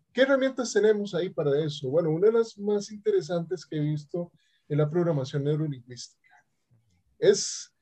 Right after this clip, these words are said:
yo sé que para ciertos círculos es muy polémica, pero indudablemente tiene cosas muy válidas, ¿verdad? Eh, hay un ejercicio muy interesante que siempre cuando yo estaba en gestión de conocimiento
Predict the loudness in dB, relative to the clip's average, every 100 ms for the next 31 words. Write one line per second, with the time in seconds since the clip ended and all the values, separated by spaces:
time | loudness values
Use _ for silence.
0 | _ 2 4 4 2 2 4 6 4 4
1 | -2 -6 -4 -8 -6 -8 -4 -2 -2 -2
2 | -4 -6 -8 -6 -6 -6 -8 -12 -4 0
3 | 2 2 0 -2 -8 -8 -10 _ _ _
4 | _ _ _ _ 2 4 4 4 6 6
5 | 6 4 0 -4 -8 -8 _ _ _ _
6 | -4 0 2 0 -2 _ _ _ -4 -4
7 | -4 -2 -2 0 -2 -2 -8 -18 -20 -20
8 | _ _ _ _ _ _ -12 -12 -14 _
9 | _ _ -4 0 2 2 2 2 0 4
10 | 4 2 -4 -8 -4 0 0 2 2 2
11 | -2 -4 -6 -12 -12 -16 -12 -14 -10 -12
12 | -6 -6 -4 -6 -6 -4 -4 -4 -6 -6
13 | -6 -6 -6 -8 -10 -12 -2 0 0